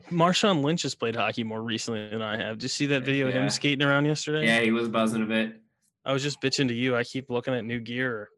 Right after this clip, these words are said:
Speaker 1: I,
Speaker 2: He's just
Speaker 1: I don't
Speaker 2: like,
Speaker 1: even
Speaker 2: "Who we
Speaker 1: know when I'm gonna
Speaker 2: fighting?"
Speaker 1: play again. Yeah,
Speaker 2: I know.
Speaker 1: dude,
Speaker 2: I'm,
Speaker 1: I'm
Speaker 2: I'm on
Speaker 1: looking at
Speaker 2: sideline swap all the time.
Speaker 1: Yeah, I'm gonna buy some new skates to sit in my garage.
Speaker 2: All right, shout out to the Wombats. We have a game in two minutes right across the street at Capitals, Arlington Iceplex, whatever the hell you, they call it now.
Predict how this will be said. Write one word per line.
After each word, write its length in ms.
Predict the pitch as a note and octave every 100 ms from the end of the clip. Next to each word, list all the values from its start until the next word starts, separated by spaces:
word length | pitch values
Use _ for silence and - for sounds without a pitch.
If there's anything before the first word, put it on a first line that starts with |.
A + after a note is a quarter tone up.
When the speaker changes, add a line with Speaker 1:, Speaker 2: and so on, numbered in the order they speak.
| G#2+
Speaker 1:
I, 100 | G#2+ -
Speaker 2:
He's 140 | C3
just 120 | C3
Speaker 1:
I 40 | C#3+
don't 80 | F3
Speaker 2:
like, 60 |
Speaker 1:
even 40 | D#3
Speaker 2:
"Who 40 |
we 40 | C#3+
Speaker 1:
know 80 | D3
when 80 |
I'm 60 | D3
gonna 80 | D3
Speaker 2:
fighting?" 60 | A#2
Speaker 1:
play 200 | D#3+ E3+
again. 320 | A#2 G#2+ A#2 - _ _
Yeah, 180 | G#3+ F#3
Speaker 2:
I 40 |
know. 60 | G#2
Speaker 1:
dude, 120 | G#2
Speaker 2:
I'm, 80 | G#2+
Speaker 1:
I'm 120 | A2 A#2
Speaker 2:
I'm 60 |
on 140 | A#2 D#3+
Speaker 1:
looking 220 | - D#3+
at 60 |
Speaker 2:
sideline 300 | C3 A#2 B2
swap 320 | A#2 B2 A#2 A#2+
all 160 | A#2+
the 80 | A#2
time. 460 | A2+ A2 A2+ A2 - -
Speaker 1:
Yeah, 240 | G3+ F3 G#2+
I'm 60 |
gonna 160 | C3 C#3
buy 160 | B2 B2
some 200 | - A#2+
new 100 | B2
skates 420 | - A2+ A#2+ -
to 220 | - A2
sit 240 | F#2 - -
in 60 |
my 100 | A#2+
garage. 420 | A2 A2 A2 A#2 B2+
Speaker 2:
All 60 |
right, 160 | A#2 C3
shout 280 | - C3 B2+
out 60 |
to 20 |
the 80 | C3
Wombats. 520 | A2+ A#2 A2+ A2 G#2+
We 60 | A#2
have 80 | A2
a 40 |
game 260 | A2 A2+ A2
in 120 | G#2
two 200 | - C3
minutes 460 | A2+ G#2+ G#2+ - - - - _ _ _
right 180 | A2+ G#2+
across 280 | G#2+ G#2+ -
the 80 |
street 480 | - A#2 A2 A2 - _ _
at 220 | - G#2+ -
Capitals, 640 | G#2+ G#2 G#2+ G#2 - - _ _ _ -
Arlington 360 | G#2 G2+ G#2
Iceplex, 500 | G2+ G#2 - G#2 G#2
whatever 200 | G#2+ G2+
the 60 | G2+
hell 140 | G#2
you, 160 | G#2 G#2
they 120 | A2
call 240 | A2 A2 G#2
it 80 | G2+
now. 300 | G#2 G2+